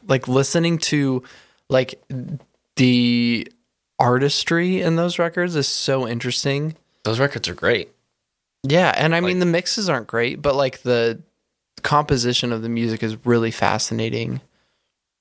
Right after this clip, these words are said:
Speaker 2: Well, especially for how it comes off, 'cause it doesn't really feel like there's that much thought. I mean, you can tell there's a lot of thought put into the melody, and, like, the songwriting process for them is probably pretty intense, but it doesn't feel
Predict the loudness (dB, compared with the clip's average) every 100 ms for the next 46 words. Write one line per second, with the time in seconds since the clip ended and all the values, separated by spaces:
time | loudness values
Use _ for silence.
0 | _ _ 0 2 2 2 0 2 0 -2
1 | 0 2 2 2 0 0 -2 -4 -4 -2
2 | 0 0 0 -2 0 0 0 0 -2 -2
3 | -4 -2 0 2 0 -2 -6 -2 0 2
4 | 0 0 -4 -2 -4 0 2 2 -2 -4
5 | -2 -2 -4 -2 0 0 0 -2 -2 -2
6 | -2 -2 -4 -6 -6 -6 -6 -10 -8 -2
7 | -2 0 0 2 0 0 0 0 0 -2
8 | -2 -2 -4 -2 0 0 -2 0 0 0
9 | -2 -6 _ _ _ _ -4 -4 0 -2
10 | -2 -4 -10 -16 -2 0 2 2 0 -4
11 | -6 -12 -20 _ 0 2 4 2 0 -4